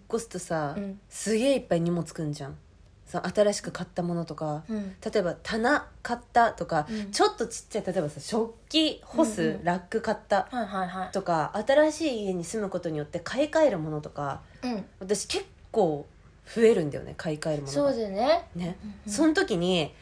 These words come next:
Speaker 1: 毎回ピンポン鳴らされたら、ちょっと疲れるじゃん。
Speaker 2: あー、確かに。
Speaker 1: で、もう全然その、置いてってくださいみたいな。結構荷物多くなるから、
Speaker 2: はいはいはい。
Speaker 1: 置いてってくださいって気持ちになるから、
Speaker 2: うん。
Speaker 1: 私は置き配のマグネットを玄関に貼るのが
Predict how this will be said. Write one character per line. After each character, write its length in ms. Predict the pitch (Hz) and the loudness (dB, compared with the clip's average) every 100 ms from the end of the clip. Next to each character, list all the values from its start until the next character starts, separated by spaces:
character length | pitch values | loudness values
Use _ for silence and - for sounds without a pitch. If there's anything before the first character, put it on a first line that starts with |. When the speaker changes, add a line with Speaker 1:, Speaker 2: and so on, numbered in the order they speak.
| - - | -20 -6
Speaker 1:
毎 240 | 226 302 359 | 6 6 6
回 340 | - 392 359 | 4 6 6
ピ 160 | - 349 | 6 4
ン 120 | 311 | 4
ポ 180 | - 214 | 4 0
ン 80 | 170 | 2
鳴 100 | 160 | 0
ら 80 | |
さ 140 | 175 170 | -2 -2
れ 100 | 170 | -2
た 140 | 156 | 0
ら、 320 | 139 139 151 - - | 0 0 -4 -10 -10
ち 140 | - - | -8 -8
ょ 20 | |
っ 20 | |
と 60 | - | -6
疲 280 | - - 302 | -4 0 4
れ 100 | 285 | 4
る 80 | 175 | 4
じ 100 | 143 | -4
ゃ 40 | |
ん。 60 | 170 - | -8 -14
Speaker 2:
あ 500 | 240 247 269 277 277 | -10 -6 -4 -2 -2
ー、 140 | 269 294 | 2 0
確 120 | - | 0
か 120 | 208 | -6
に。 180 | 185 170 - - | -6 -8 -14 6
Speaker 1:
で、 240 | 311 165 | 8 8
も 160 | 185 294 | 6 4
う 40 | |
全 140 | 247 381 453 | 6 8 8
然 160 | 392 370 | 6 4
そ 100 | 302 | 2
の、 200 | 240 214 - | 0 -2 2
置 140 | 320 | 4
い 20 | 359 | 6
て 80 | |
っ 40 | 440 | 4
て 180 | 440 294 | 2 -6
く 240 | - 277 | -2 0
だ 100 | 247 | 4
さ 160 | 254 240 | 6 6
い 60 | |
み 60 | 190 | 4
た 80 | 127 | -2
い 40 | |
な。 140 | - - | -6 -2
結 120 | - 233 | 0 2
構 60 | |
荷 120 | 220 | 6
物 240 | 311 311 - | 6 6 4
多 180 | 240 240 | 0 0
く 80 | |
な 100 | 175 | -2
る 120 | 151 - | -2 -2
か 80 | |
ら、 80 | 156 | -4
Speaker 2:
は 60 | 160 | 0
い 20 | |
は 20 | |
い 40 | 240 | 0
は 40 | |
い。 20 | |
Speaker 1:
置 60 | 294 | 0
い 20 | |
て 20 | 196 | -6
っ 40 | |
て 60 | - | 0
く 60 | |
だ 80 | 247 | 2
さ 100 | 240 | 2
い 40 | |
っ 40 | 226 | 0
て 100 | - | -4
気 100 | 214 | -2
持 100 | 202 | -2
ち 120 | 202 | 0
に 60 | 214 | 2
な 60 | 220 | 2
る 100 | 202 | 4
か 100 | 175 | 6
ら、 200 | 233 147 | 8 8
Speaker 2:
う 60 | |
ん。 160 | 196 202 - - - | 4 -8 -18 -20 -6
Speaker 1:
私 260 | 190 196 | -2 2
は 120 | - - | 2 0
置 100 | - | 0
き 100 | 220 | -2
配 260 | 220 208 | 0 0
の 320 | 196 247 180 170 | 0 -2 -4 -4
マ 140 | 175 175 | -4 -2
グ 80 | 180 | 0
ネ 60 | |
ッ 40 | 185 | -2
ト 240 | - 175 | -2 0
を 80 | 190 | 0
玄 260 | 160 180 160 | 0 -2 0
関 140 | 147 | -4
に 80 | 147 | -2
貼 140 | 170 | -2
る 80 | 151 | -4
の 80 | 135 | -2
が 300 | 139 131 | -4 -4